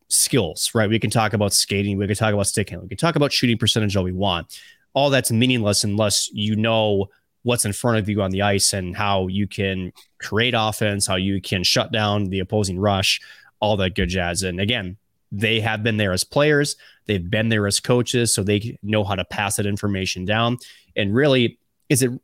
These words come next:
and I think really, Noah, when you're, when you're in Mi-, Minnesota State, and let's,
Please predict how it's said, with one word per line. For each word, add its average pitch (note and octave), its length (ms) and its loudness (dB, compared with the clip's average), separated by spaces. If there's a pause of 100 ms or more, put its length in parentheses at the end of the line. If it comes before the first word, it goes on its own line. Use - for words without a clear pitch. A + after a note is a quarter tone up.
and C3 120 0
I B2 80 2
think G#3+ 320 -2
really, A2 540 2
Noah, A2+ 300 2
when G#2 180 0
you're, G2 140 -2
when G#2 180 -4
you're G2+ 120 -2
in C3+ 280 2
Mi-, A#2+ 200 2
Minnesota A2+ 440 0
State, G#2+ 220 0
and G2+ 60 -2
let's, A#2 340 2